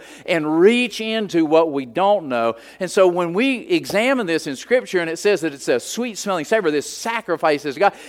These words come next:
it doesn't mean that it just smells good to him like cookies baking in the oven. There is a deeper meaning and implication to that, and it is the idea of it being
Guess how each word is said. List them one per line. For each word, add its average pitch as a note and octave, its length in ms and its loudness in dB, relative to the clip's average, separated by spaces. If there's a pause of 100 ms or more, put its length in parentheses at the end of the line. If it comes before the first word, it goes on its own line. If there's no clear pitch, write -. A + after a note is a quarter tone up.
it G#3 140 8
doesn't C4+ 260 4
mean G#3 180 -2
that E3 120 0
it E3 60 -6
just F3 200 -4
smells F#3 420 0
good F3 260 0
to D3 80 0
him D#3 180 -4
like C3+ 280 0
cookies D3 460 -2
baking C3 440 -2
in A2 120 -6
the G#2+ 160 -4
oven. F2+ 420 -2 (520)
There F#3+ 180 6
is F3+ 140 4
a D3 120 2
deeper D3 840 0
meaning D#3+ 580 -4
and C#3 100 -4
implication D3+ 800 -2
to F3+ 240 -8
that, B2 360 2 (180)
and F3 160 -2
it E3+ 100 -2
is E3 200 2
the D#3 160 2
idea G#3 680 4
of D#3+ 240 2
it D#3+ 200 0
being E3+ 500 2